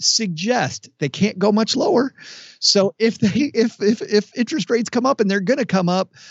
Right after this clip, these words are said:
it is a guaranteed loss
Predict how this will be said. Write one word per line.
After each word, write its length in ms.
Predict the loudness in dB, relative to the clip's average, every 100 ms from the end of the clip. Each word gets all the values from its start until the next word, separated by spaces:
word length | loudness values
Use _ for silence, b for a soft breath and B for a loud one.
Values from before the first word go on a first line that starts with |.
| B B _ _ _ _ -4
it 140 | -2
is 200 | 0 2
a 140 | 0
guaranteed 800 | 0 0 0 2 -2 -2 -4 -2
loss 720 | -2 2 2 2 -2 -6 -8